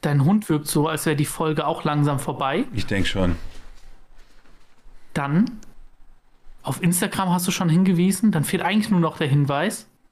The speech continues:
Speaker 1: Oh nee, über eine Sache will ich noch reden. Und zwar,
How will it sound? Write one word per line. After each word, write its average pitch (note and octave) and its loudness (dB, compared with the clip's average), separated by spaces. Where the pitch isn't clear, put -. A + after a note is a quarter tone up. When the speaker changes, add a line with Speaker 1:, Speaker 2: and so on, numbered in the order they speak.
Speaker 1:
Oh D3 2
nee, C#3 2
über C#3+ -2
eine D#3+ 0
Sache C#3 0
will C3+ -6
ich A#2+ -10
noch C3+ -4
reden. C3 -4
Und C3+ 0
zwar, D#3+ 0